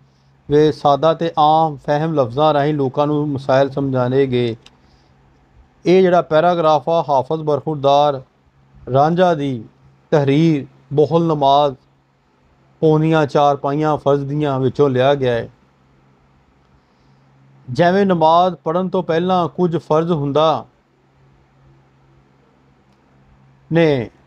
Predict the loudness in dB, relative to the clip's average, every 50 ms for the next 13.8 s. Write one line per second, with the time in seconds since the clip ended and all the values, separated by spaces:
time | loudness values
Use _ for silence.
0 | _ _ 0 0 2 2 4 2 2 2 2 0 0 2 2 2 2 0 -2 -4
1 | -4 -2 -2 -4 -4 -4 -4 -2 -2 0 0 0 0 0 -2 -2 -4 -4 -4 -4
2 | -4 -4 -4 -4 0 0 0 0 0 -2 -4 -4 -4 -6 -8 -10 -8 -4 -2 -2
3 | 0 0 0 0 2 2 0 0 0 -2 -2 0 0 2 2 2 2 2 0 0
4 | 0 0 -2 0 0 -2 -4 -2 -2 -4 -4 -2 -2 -2 -2 -2 -4 -6 -10 _
5 | _ _ _ _ _ _ _ _ _ -4 0 2 0 0 0 -2 -2 -2 -2 -4
6 | -2 -2 -2 0 0 0 0 0 -4 -6 -6 -4 -2 -2 -2 -2 -2 -2 -2 -2
7 | -2 -4 -6 -10 -14 _ _ _ _ _ _ _ _ _ -2 0 0 2 2 2
8 | 2 2 0 0 0 0 0 0 0 -2 0 2 2 2 2 2 2 0 0 0
9 | -2 -4 -4 -4 -4 -2 -2 -4 -6 -10 _ _ -4 -2 -2 -2 -2 -2 0 0
10 | 0 0 0 -2 0 0 0 0 0 0 0 0 2 0 0 0 0 -2 -2 -2
11 | -4 -6 -12 _ _ _ _ _ _ _ _ _ _ _ _ _ _ _ -2 0
12 | 2 2 2 2 0 2 2 2 2 2 2 0 0 2 2 2 0 0 -4 -6
13 | -12 _ _ _ _ -2 -2 0 0 2 2 2 2 2 0